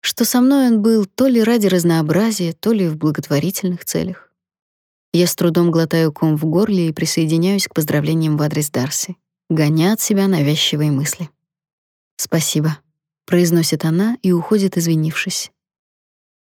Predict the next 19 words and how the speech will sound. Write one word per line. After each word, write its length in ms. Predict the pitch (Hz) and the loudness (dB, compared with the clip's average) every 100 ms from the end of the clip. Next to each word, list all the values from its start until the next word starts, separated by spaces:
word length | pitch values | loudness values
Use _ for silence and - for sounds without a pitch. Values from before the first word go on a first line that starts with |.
| _ - | _ -4
Блайт, 320 | 180 233 285 | 2 2 2
наверное, 440 | 254 226 240 233 214 | 2 2 4 4 4
заметила 460 | 202 214 247 214 | 4 2 2 2
мое 240 | 190 185 180 | 4 4 2
смущение 760 | - 170 - 180 160 156 156 | 0 -2 0 0 0 0 -2
и 160 | - 156 | -2 -2
смотрит 440 | 147 170 196 190 | 0 0 0 0
на 60 | 165 | 2
меня 300 | 160 160 165 | 2 2 2
ободряюще, 760 | 156 156 156 151 151 - - 170 _ _ - | 0 0 0 0 -2 -4 -6 -10 _ _ 0
но 200 | 165 156 | 2 2
Гэбриэл 460 | 185 214 226 208 | 0 2 2 2
ничего 340 | 185 226 - 196 | 2 0 0 0
не 140 | 185 | 2
замечает. 600 | 175 170 - 175 180 - _ _ _ _ _ _ _ _ _ | 0 -2 -4 -6 -8 -16 _ _ _ _ _ _ _ _ _
"Пойдем 420 | - 156 151 180 | -2 0 4 4
возьмем 340 | 240 208 170 196 | 4 4 2 2
что-нибудь 460 | - 170 175 165 | 2 0 2 0
выпить". 520 | 147 143 156 - - | -2 -2 -4 -10 -12